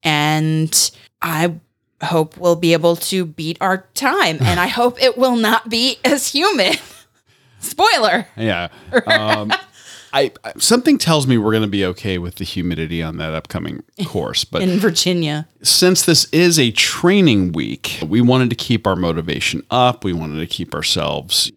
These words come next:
Speaker 2: looking forward to crossing the finish line, even if it's a finish line just in our own neighborhood. And we just came off of a fifteen K race in
Speaker 1: Mm-hmm.
Speaker 2: Jacksonville, which also we'll be talking about on an episode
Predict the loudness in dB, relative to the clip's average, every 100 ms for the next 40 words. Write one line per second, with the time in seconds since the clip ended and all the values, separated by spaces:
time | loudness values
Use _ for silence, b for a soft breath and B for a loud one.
0 | -10 -2 2 2 0 0 0 2 0 -2
1 | -4 -8 -2 0 0 0 -4 -8 -4 -2
2 | 0 0 2 2 2 2 2 0 -2 0
3 | 2 2 2 2 2 0 0 2 2 0
4 | 0 0 -2 -2 0 0 -2 B B B
5 | B B B -4 0 2 4 2 -2 _
6 | _ _ -4 2 4 2 2 0 0 -4
7 | 0 2 4 4 4 0 -4 -6 -6 -2
8 | -4 0 2 2 2 0 0 0 -2 -4
9 | 0 0 0 -2 -2 -2 0 -2 -2 0
10 | 0 0 -4 -4 0 2 2 2 0 -2
11 | 0 2 2 2 2 0 -2 -4 -2 2
12 | 0 0 -2 -2 -2 0 0 -2 -2 -2
13 | -2 -4 _ -8 -2 -2 0 0 -2 -4